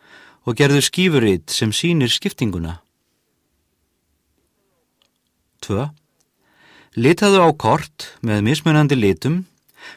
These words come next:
hvar í heiminum trúarbrögðin kristni, íslam, hindúasiður og búddadómur eru fjölmennust. Þrjú.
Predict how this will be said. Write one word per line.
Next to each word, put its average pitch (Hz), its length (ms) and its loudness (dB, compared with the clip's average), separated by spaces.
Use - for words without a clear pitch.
hvar 175 240 2
í 156 240 0
heiminum 156 480 0
trúarbrögðin 135 720 2
kristni, 170 600 0
íslam, 170 560 0
hindúasiður 147 840 0
og 101 160 -6
búddadómur 117 560 -2
eru 107 160 -2
fjölmennust. 117 720 -2
Þrjú. 123 380 2